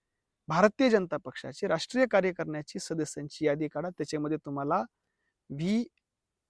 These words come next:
अ, जी व्ही एल नरसिम्हा राव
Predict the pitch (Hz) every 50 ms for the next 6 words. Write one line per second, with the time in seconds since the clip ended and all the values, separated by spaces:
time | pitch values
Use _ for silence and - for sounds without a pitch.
0 | _ _ _ _ _ _ - - 143 143 147 139 135 139 - - _ _ _ _
1 | _ _ _ _ _ _ _ _ _ _ _ _ _ _ _ _ _ _ _ _
2 | _ _ _ _ _ _ _ _ _ _ _ _ _ _ _ _ _ _ _ _
3 | _ _ _ _ _ _ _ _ _ _ _ _ _ _ _ _ _ _ _ _
4 | _ _ _ _ _ _ _ _ _ _ _ _ _ _ _ _ _ _ - 160
5 | 143 - 190 226 226 208 247 240 233 240 247 262 254 - - 175 185 196 185 -
6 | - 220 208 208 202 190 160 165